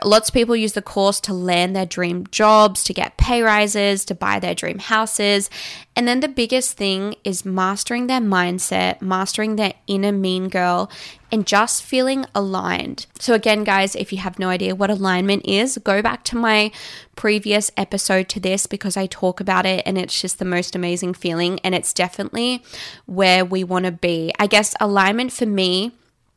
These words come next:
it doesn't matter about how many material things I have, about who's in my life. Alignment to me is knowing I'm on the right path, knowing my inner self and really trusting that, and knowing no matter what happens,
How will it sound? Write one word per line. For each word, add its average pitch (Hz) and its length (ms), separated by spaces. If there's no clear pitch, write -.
it 220 140
doesn't 214 340
matter 202 400
about 185 500
how 185 220
many 208 180
material 202 520
things 277 340
I 254 80
have, 233 540
about 202 360
who's 208 280
in 214 60
my 208 200
life. 190 540
Alignment 190 540
to - 160
me 185 400
is 185 180
knowing 180 380
I'm 185 120
on 180 140
the 185 100
right 98 300
path, 175 560
knowing 196 300
my 208 180
inner 196 220
self 185 500
and 185 200
really 185 200
trusting 185 600
that, 175 280
and 185 220
knowing 185 340
no 190 140
matter 185 240
what 180 360
happens, 208 580